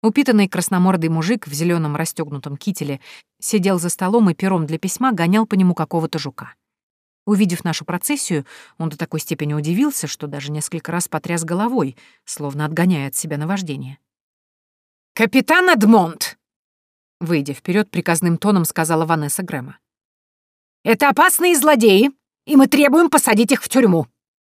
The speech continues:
К удивлению, этот капитан стражи подобному проявлению бдительности граждан не обрадовался. Минут десять шло настоящее препирательство, несмотря на то, что мы объяснили, в чем вина задержанных.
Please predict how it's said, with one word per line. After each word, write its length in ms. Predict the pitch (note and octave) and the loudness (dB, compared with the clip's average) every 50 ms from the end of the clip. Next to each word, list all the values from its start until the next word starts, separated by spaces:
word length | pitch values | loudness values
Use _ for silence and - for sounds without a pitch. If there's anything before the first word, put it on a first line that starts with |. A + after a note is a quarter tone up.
| _ _ _ _ _ _ _ _ _ _ _ _ _ _ _ _ _ _ _ _ _ _ _ _ _ _ | _ _ _ _ _ _ _ _ _ _ _ _ _ _ _ _ _ _ _ _ _ _ _ _ _ _
К 60 | _ - | _ -6
удивлению, 520 | A3+ F#3 G#3+ F#3 F#3 F#3 G3 G#3+ B3 C#4 | -4 -2 -2 0 0 2 2 2 2 0
этот 180 | C4+ - A#3+ - | 0 -4 -4 -4
капитан 360 | - F3+ - F3+ - F3+ E3+ | -4 -4 -2 -2 0 0 0
стражи 380 | E3 - - E3 E3 E3 F#3 | -2 -2 -2 -2 -2 -2 -2
подобному 520 | F#3+ - F#3 D#3 D#3 D3+ C#3+ D3 D3 D3 C#3 | -2 -2 -2 0 -2 -2 -2 -4 -6 -6 -6
проявлению 520 | - D#3+ D3+ D3 D3+ D#3 D3+ D3 D3 C#3+ | -6 -6 -6 -4 -4 -4 -4 -4 -6 -6
бдительности 600 | C#3+ D3 D3 D3+ - D#3 C#3+ D3 C#3+ - - - | -6 -8 -8 -8 -8 -8 -6 -6 -8 -8 -10 -10
граждан 520 | D3+ D3+ D3+ D3+ E3 F3 F#3 B3 B3+ - - _ _ _ | -8 -6 -4 -4 -4 -4 -4 -4 -4 -6 -8 _ _ _
не 220 | - E3+ D#3+ E3+ G3 | -4 -2 0 0 0
обрадовался. 680 | A3+ G#3+ - B2 B2 C3+ C3+ C3+ - - - - - _ _ _ _ _ _ _ _ _ _ _ _ _ _ _ _ _ _ _ _ | 0 -2 -4 -6 -10 -12 -16 -16 -16 -16 -16 -18 -20 _ _ _ _ _ _ _ _ _ _ _ _ _ _ _ _ _ _ _ _
Минут 260 | - B3 C4 C#4 C4 | 0 2 4 4 2
десять 300 | A3 A#3 G3+ - - D3+ | 2 2 0 0 -2 -6
шло 180 | - - - D#3+ | -10 -8 -6 -6
настоящее 520 | D3+ D3+ - - E3 D#3 D3+ C#3+ - - | -6 -6 -4 -2 -2 -2 -2 -2 -4 -8
препирательство, 680 | - - D3+ - D3+ C#3+ C3+ - F#3 - - - C4+ C4+ - - - - - - _ _ | -10 -10 -8 -8 -6 -6 -6 -6 -8 -6 -4 -2 -4 -4 -4 -8 -20 -20 -20 -20 _ _
несмотря 420 | - G#3 - - F#3+ F3 - F3+ | -4 -2 0 0 -2 -2 0 0
на 100 | E3+ F3 | 0 0
то, 100 | E3+ - | -2 -2
что 160 | F3 - - E3+ | -4 -4 -2 0
мы 100 | E3+ E3+ | 0 0
объяснили, 480 | E3 D#3+ F3+ G3 - - G3 E3 D3+ | 0 0 -2 -2 -2 0 0 0 -2
в 80 | D#3 - | -4 -4
чем 240 | - - A#3 F3 C#3+ | -2 -2 0 0 0
вина 200 | C3+ D3+ D3 C#3+ | -2 -4 -6 -4
задержанных. 600 | C#3 E3+ F#3+ F#3 E3+ C3+ C3 C#3+ C3+ C3+ - - | -4 -2 -2 -2 -2 -2 -4 -8 -10 -12 -14 -18